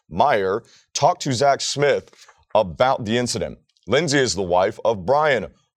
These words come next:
Voltolini, considered one of Meyer's most loyal staff members. Brian is Ohio State football operations director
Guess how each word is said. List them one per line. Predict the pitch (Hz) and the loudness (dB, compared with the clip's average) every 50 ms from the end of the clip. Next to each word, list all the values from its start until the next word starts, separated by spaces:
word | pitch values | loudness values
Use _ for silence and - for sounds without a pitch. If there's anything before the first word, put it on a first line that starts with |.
| - | -6
Voltolini, | 73 101 113 123 117 - 120 117 110 101 92 92 92 101 123 139 - _ _ | 0 0 0 0 0 0 0 0 0 0 0 0 0 -2 -2 -4 -6 _ _
considered | - 110 98 - 135 117 117 | -8 -4 -2 0 0 0 0
one | 110 120 120 | 0 0 0
of | 113 107 | 0 0
Meyer's | 107 107 107 107 110 107 | 0 0 0 0 -2 -2
most | - 104 104 101 - - _ _ _ | -2 -4 -4 -4 -4 -8 _ _ _
loyal | 85 92 120 147 170 143 113 | -2 0 0 2 2 0 -2
staff | - - 101 80 71 - | -2 -2 -4 -4 -4 -6
members. | - 65 58 58 - - - | -10 -14 -14 -14 -16 -16 -12
Brian | - - 107 117 120 120 120 120 - | -6 -2 0 0 0 0 0 -2 -2
is | - 104 95 85 | -4 -4 -4 -2
Ohio | 95 85 - 113 110 110 | -4 -2 0 0 0 0
State | 107 - - 107 104 98 - - | -2 -2 -2 -2 -2 -2 -4 -4
football | - 101 95 - 98 95 92 90 90 87 - - | -4 -4 -2 -2 0 0 2 2 0 0 -2 0
operations | 90 90 - - 95 92 92 90 - 90 85 76 | 0 -2 0 -2 -2 -4 -4 -4 -4 -6 -8 -8
director | - 90 92 101 101 - - 107 104 101 | -8 -4 -2 -2 -2 -2 -2 -4 -4 -4